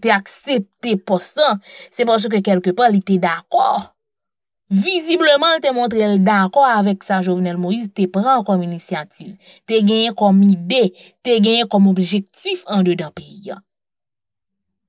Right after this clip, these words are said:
Donk, si ou te vin sèvi Jovenel Moïse kòm premye minis, ou te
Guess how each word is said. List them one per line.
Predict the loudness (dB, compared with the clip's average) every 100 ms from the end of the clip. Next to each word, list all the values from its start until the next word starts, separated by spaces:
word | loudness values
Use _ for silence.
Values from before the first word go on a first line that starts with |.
| _ -6
Donk, | 0 0 -2 -20 -20 _ _ _ -12
si | 0 4
ou | 4 2
te | 2 4 4
vin | 2 -2 -2 -4
sèvi | 2 4 4 2 0
Jovenel | 0 2 2 4
Moïse | 2 0 -2 -2
kòm | -2
premye | 0 0 0
minis, | -4 -6 -8
ou |
te | -4